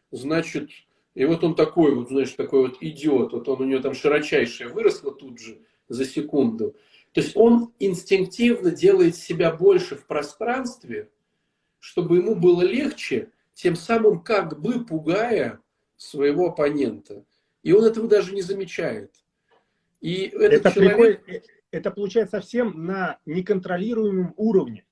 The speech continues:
Speaker 1: Конечно. То есть как это произойдёт, э, биохимически? Просто по гормоналке что-то уйдёт, что-то придёт, увеличится аппетит, уменьшится бытовая активность, будет очень хотеться,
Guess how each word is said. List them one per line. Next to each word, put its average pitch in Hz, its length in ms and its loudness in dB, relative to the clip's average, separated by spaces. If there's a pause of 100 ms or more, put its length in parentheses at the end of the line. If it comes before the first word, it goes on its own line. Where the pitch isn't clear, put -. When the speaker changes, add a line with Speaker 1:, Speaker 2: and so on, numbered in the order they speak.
(160)
Speaker 1:
Конечно. 156 640 0 (260)
То 175 80 4
есть 175 240 2
как 247 180 2
это 202 160 4
произойдёт, 175 580 2
э, 143 360 0
биохимически? 165 1120 -6 (340)
Просто 170 400 0
по 190 240 4
гормоналке 160 960 -2 (200)
что-то 170 380 -4
уйдёт, 170 400 0
что-то 160 300 -6
придёт, 160 640 0
увеличится 160 640 -2
аппетит, 160 480 -4
уменьшится 156 460 -4
бытовая 143 460 4
активность, 202 640 0 (420)
будет 170 420 0
очень 165 240 2
хотеться, 147 800 0